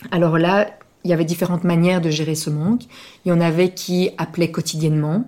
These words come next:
le parent, par exemple. Mais il y en avait d'autres qui, justement, mettaient une distance pour se protéger et pour ne pas être, euh,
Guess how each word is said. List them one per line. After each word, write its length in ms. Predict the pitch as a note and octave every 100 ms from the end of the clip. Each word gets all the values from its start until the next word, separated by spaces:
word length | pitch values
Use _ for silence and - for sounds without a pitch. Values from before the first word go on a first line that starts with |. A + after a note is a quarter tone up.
| -
le 100 | E3+
parent, 400 | E3 D#3 D#3 G3
par 120 | G#3+ F3+
exemple. 480 | D#3+ F3 A3+ B3 - - - -
Mais 160 | F#3 F#3+
il 40 |
y 60 | F3+
en 60 | E3+
avait 160 | D#3+
d'autres 260 | D3+ F#3+ F#3
qui, 180 | - D#3+
justement, 500 | D3+ - D#3+ F3 E3
mettaient 520 | D#3+ D#3 F#3 F3 F3 - -
une 200 | F#3+ E3
distance 440 | D#3+ D#3+ G3 G3 F#3+
pour 160 | D3+
se 80 | -
protéger 540 | - E3+ F3 D#3+ G#3
et 60 | G3
pour 180 | F#3+ E3
ne 80 | D#3+
pas 320 | D#3+ F#3 F3+
être, 340 | E3+ E3+ -
euh, 120 | D#3+